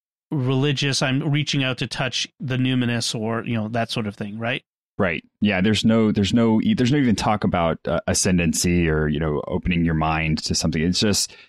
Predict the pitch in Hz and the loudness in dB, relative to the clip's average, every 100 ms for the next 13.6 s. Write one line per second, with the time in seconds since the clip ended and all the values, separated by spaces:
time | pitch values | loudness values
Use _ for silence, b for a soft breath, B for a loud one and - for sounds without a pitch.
0 | - 104 95 117 110 95 85 95 95 95 | -4 0 2 4 4 2 2 2 4 4
1 | 90 90 82 - - 110 98 90 82 87 | 2 0 0 0 0 2 4 4 2 2
2 | 85 82 82 82 85 82 73 - 71 73 | 2 2 2 2 2 2 2 0 -2 -4
3 | - - _ _ B _ _ 95 87 80 | -6 -12 _ _ B _ _ -2 0 0
4 | 175 185 - - 101 104 95 90 85 82 | 0 -4 -4 0 0 2 2 2 2 2
5 | 76 - - - 87 80 80 - _ _ | 0 -4 -8 0 2 2 0 -6 _ _
6 | _ - 98 87 82 95 - - 95 87 | _ -6 0 0 0 -2 -2 -2 0 2
7 | 95 98 85 85 95 101 76 76 85 - | 2 0 0 0 2 2 2 0 -4 -10
8 | _ _ 90 82 80 80 90 87 85 87 | _ _ -2 0 0 0 0 0 2 0
9 | 82 82 85 82 85 82 - 87 90 95 | 0 0 2 0 0 -2 -2 -2 0 0
10 | 104 92 _ - 175 160 - _ _ - | -2 -4 _ -8 -4 -4 -6 _ _ -6
11 | 233 - _ _ B - 175 185 - 196 | -6 -6 _ _ B -4 -2 -2 0 -2
12 | 151 - - 202 160 _ 135 156 190 165 | -2 -4 -2 0 -2 _ -2 2 2 2
13 | 170 170 147 165 143 131 | 0 0 0 0 2 0